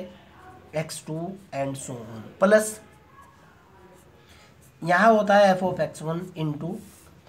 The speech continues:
ये होता है बेटा x माइनस के एक्स ज़ीरो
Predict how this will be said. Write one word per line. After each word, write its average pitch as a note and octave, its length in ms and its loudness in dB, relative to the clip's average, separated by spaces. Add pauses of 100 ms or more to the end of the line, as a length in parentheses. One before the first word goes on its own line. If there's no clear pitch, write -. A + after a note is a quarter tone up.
(420)
ये G#3 100 4
होता G#3 220 6
है G3+ 100 10
बेटा G3 240 4 (1040)
x G3 260 0
माइनस F3 360 2
के F3+ 200 -4 (280)
एक्स - 280 -10
ज़ीरो E3 340 -8